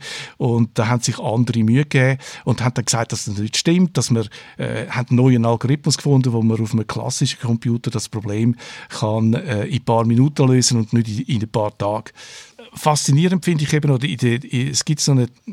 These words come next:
Bereich in der theoretischen Informatik, wo sich eben damit beschäftigt, welche Probleme, äh, sind mit was für einem Aufwand verbunden. Und, äh, jetzt zum Beispiel bei der Zerlegung von der Primzahlen, das, was dahin-, dahinter steckt, wenn man will, äh,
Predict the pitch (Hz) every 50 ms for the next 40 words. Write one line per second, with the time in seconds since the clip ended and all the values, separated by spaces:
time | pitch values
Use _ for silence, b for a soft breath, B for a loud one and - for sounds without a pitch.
0 | - - _ _ _ _ - 131 113 104 113 151 151 - 151 131 123 - - 123
1 | 120 117 123 135 151 - 139 120 - 127 120 117 - 113 113 113 135 139 135 -
2 | 139 - - 120 110 113 107 127 131 139 127 - B B B B B B B B
3 | - 123 120 123 123 - 123 - - 117 127 135 - - 147 - - 117 123 127
4 | 135 147 170 151 - 139 131 117 131 120 123 135 139 147 151 143 B B B B
5 | B B B - - - 113 110 - - 127 131 - - 143 107 120 117 113 127
6 | - - - 131 123 120 113 113 110 110 110 110 - - 151 147 180 175 185 147
7 | 160 175 185 - - - - - 180 143 139 120 123 143 147 147 180 180 190 B
8 | B B B B B B B B B - 117 123 127 127 - - - - 113 113
9 | 113 113 120 147 - - 117 107 - - - 127 131 135 - - 120 - 117 110
10 | 117 - - - 113 107 117 139 - 143 131 - - 123 - - - - 107 117
11 | 139 175 202 208 - - 139 127 135 156 165 170 160 135 120 - - 117 - 127
12 | 113 - - - 110 113 123 123 123 - - 113 107 131 131 131 - - - -
13 | 110 110 - - - 120 113 113 113 107 113 110 - - - B B B B B
14 | B B - - 101 101 98